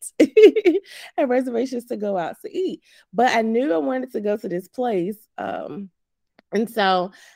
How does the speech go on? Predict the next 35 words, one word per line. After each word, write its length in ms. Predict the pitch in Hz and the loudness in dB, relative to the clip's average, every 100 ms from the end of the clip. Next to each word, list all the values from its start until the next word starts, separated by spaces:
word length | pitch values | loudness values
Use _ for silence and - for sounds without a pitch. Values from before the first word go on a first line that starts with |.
| - | -10
I 80 | 208 | -8
was 140 | 202 | -6
like, 120 | - - | -6 -6
"Oh, 180 | 160 170 | -4 -4
no, 240 | 147 143 | -6 -8
I 120 | 151 | -6
know 160 | 160 151 | -6 -6
they 120 | 147 | -6
probably 300 | 156 143 135 | -8 -10 -12
booked 360 | 135 139 139 - | -10 -12 -12 -10
up 160 | 131 135 | -10 -10
or 80 | 131 | -14
whatever." 560 | 123 131 120 120 135 - - _ | -12 -12 -12 -12 -14 -18 -20 _
So 300 | - 220 220 - | -2 2 2 2
I 180 | 175 | -2
give 340 | 175 165 185 233 | -2 -2 -2 0
them, 280 | 226 196 - | -2 -2 -4
so 200 | 190 220 | 0 0
first 260 | 226 403 277 | 0 -4 -2
off, 140 | 180 | 0
I 100 | 165 | 0
went 200 | 165 175 | 0 -4
online 440 | 147 151 165 139 143 | -4 -4 -4 -6 -8
to 80 | |
see 180 | 165 185 | -8 -8
if 100 | 170 | -8
I 80 | 147 | -8
could 160 | - 151 | -10 -10
make 200 | 139 - 156 | -10 -10 -8
reservations. 920 | 147 135 139 143 156 - - 240 - _ _ - _ _ _ - | -6 -6 -8 -8 -8 -18 -20 -20 -20 _ _ -20 _ _ _ 0
The 260 | 180 185 175 | 6 6 6
<laughs> 0 | |
reservations 1080 | 196 240 233 180 185 269 - 285 208 190 - | 4 4 0 0 2 2 2 2 2 2 -4
looked 460 | 151 165 226 - _ - | -4 -2 -4 -6 _ -12
booked 480 | 175 143 226 - | -8 0 0 0